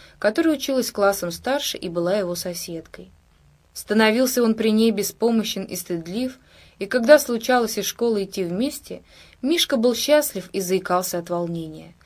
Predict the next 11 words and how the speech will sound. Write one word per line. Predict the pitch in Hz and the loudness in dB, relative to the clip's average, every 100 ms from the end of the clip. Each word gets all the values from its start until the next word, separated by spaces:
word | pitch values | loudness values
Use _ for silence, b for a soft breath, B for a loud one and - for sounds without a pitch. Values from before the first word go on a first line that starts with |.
| b b 185 | b b 0
Наверное, | 208 220 214 214 | 6 6 6 6
она | 208 | 6
догадывалась | 202 190 226 277 226 185 - | 6 6 6 4 2 -2 -2
о | |
его | 180 180 | -2 -2
чувствах | 180 175 165 - 165 - _ - | -6 -8 -10 -10 -16 -18 _ -16
и | 185 | 2
порой | 226 262 311 | 4 6 4
подразнивала | 269 190 175 185 240 202 170 160 | 2 0 0 0 0 -4 -8 -8
и | - 170 | -10 -8
кокетничала. | 175 175 165 170 160 - 170 165 | -6 -6 -8 -10 -14 -16 -16 -18